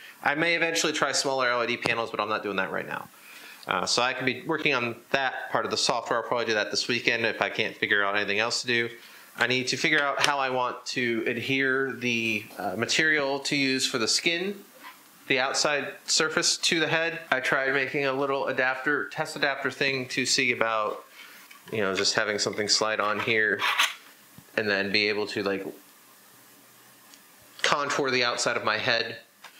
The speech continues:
Uh, this kind of works, doesn't quite work. It doesn't quite line up here at the top. And it also ha-, runs into issues on the sides here. So this is just very difficult to measure because it's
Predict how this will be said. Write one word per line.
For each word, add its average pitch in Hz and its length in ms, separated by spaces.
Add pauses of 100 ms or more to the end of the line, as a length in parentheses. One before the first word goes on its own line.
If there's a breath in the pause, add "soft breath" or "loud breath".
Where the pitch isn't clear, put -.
(380 loud breath)
Uh, 101 260
this 127 340 (420)
kind 214 260
of 196 80
works, 202 280
doesn't 190 200
quite 170 180
work. 151 180
It 156 40
doesn't 165 200
quite - 180
line 147 220
up 135 180
here 147 280
at - 280
the 113 240
top. 196 720 (2000 loud breath)
And 117 200
it 113 60
also 127 300
ha-, 127 280
runs 131 200
into 123 160
issues 113 300
on 113 320
the 107 100
sides 139 420
here. 143 260
So 110 560 (640)
this 196 220
is 214 80
just 202 160
very 175 260
difficult 151 380
to 135 80
measure 127 300
because 113 380
it's - 340